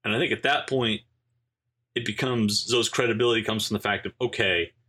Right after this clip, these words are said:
we've seen him do this now the last couple of years. The last three or four years, he's kept Missouri competitive. He's consistently been able to put some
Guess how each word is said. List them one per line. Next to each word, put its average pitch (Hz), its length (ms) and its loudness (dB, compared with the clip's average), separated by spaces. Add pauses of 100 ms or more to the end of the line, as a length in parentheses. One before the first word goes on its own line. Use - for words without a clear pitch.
(400)
we've 117 120 0
seen 135 240 2
him 110 140 0
do 113 180 0
this 107 220 0
now 98 300 0
the 95 100 -4
last 101 320 0
couple - 260 -2
of 92 80 0
years. 87 300 -4
The 107 60 -2
last 107 180 -2
three 127 100 0
or 117 60 0
four 117 160 0
years, 101 260 0
he's 98 120 -4
kept 120 220 -2
Missouri 110 300 0
competitive. 95 640 -2 (460)
He's 107 180 -4
consistently 117 640 -2
been 107 100 0
able 98 120 0
to 98 180 -4
put 117 160 -2
some 98 320 -2